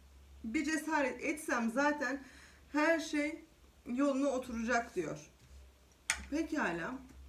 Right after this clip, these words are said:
<clears throat> "Benden beklentin ne?" diye soralım.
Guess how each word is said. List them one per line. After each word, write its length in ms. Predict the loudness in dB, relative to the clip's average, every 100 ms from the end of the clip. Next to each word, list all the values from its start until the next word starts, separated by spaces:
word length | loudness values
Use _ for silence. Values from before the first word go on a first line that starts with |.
| -10
<clears throat> 140 | -2 2 2 0 -12 -16 -20 -20 -20 -20 -20 -20 -20 -20 -20 -20 -20 -20 -20 -20 -20 -20 -20 _ -20 -20 -20 -20 -16 -14 -8 -6 -8 -12 -14 -14 -14 -14 0
"Benden 520 | 4 4 6 4 4
beklentin 600 | 2 2 2 2 2 0
ne?" 160 | 0 0
diye 180 | 2 0
soralım. 580 | 0 -4 -2 -4 -6